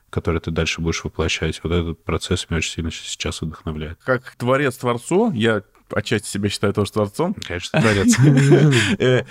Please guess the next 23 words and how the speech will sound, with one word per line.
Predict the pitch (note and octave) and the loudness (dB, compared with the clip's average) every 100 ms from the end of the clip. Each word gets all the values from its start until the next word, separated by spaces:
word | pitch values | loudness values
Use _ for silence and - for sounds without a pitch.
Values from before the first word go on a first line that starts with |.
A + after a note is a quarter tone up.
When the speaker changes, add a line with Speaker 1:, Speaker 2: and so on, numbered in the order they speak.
| - | 0
Speaker 2:
я | F#3+ - | 4 4
хочу | E3+ | 2
сказать, | D3+ C3+ E3 | -2 2 0
что, | - D3+ B2 | 2 2 2
знаешь, | C3 E3+ - | 2 0 0
это | - C#3+ D#3 D3 C3+ B2+ | 0 0 4 2 2 0
очень, | C#3 D#3 - D3+ C3 | 0 0 0 0 0
э, | A#2 A#2 | 0 0
такое | A#2 B2 C3+ | 0 0 2
необыкновенное | B2+ C3+ C3 C3 C3+ C#3+ C#3+ D3 A#2+ | 4 4 2 0 0 0 2 2 0
чувство, | - E3 A#3 C3 A2 | 0 -2 -2 0 -2
когда | - G#2+ B2 | 0 0 0
ты, | B2 A#2+ | 0 -2
например, | A2 E2+ A2 A#2 A#2+ A2+ | 0 -2 0 2 2 2
э, | A2+ - G2+ G2 F#2+ F#2 F#2 F#2 - - _ _ | -2 -2 0 2 2 0 0 -2 -6 -12 _ _
что-то | - - D3 A#2+ | -8 -4 -2 -2
придумываешь | B2+ C3 D3 C3 A2+ | -4 0 2 2 0
в | |
голове, | A2+ A#2 A#2+ C#3 G#3 A3 _ _ - | -2 0 0 -2 -2 -6 _ _ -8
а | G#2 | -4
потом | A2+ C#3+ F3 | -2 0 0
это | F3+ C#3+ C3 A#2 A2 - - | 0 0 2 2 0 -6 -8
получается | - A2 A2 - C3 C3+ C3 - A#2 | -2 0 0 0 2 0 -2 -4 -2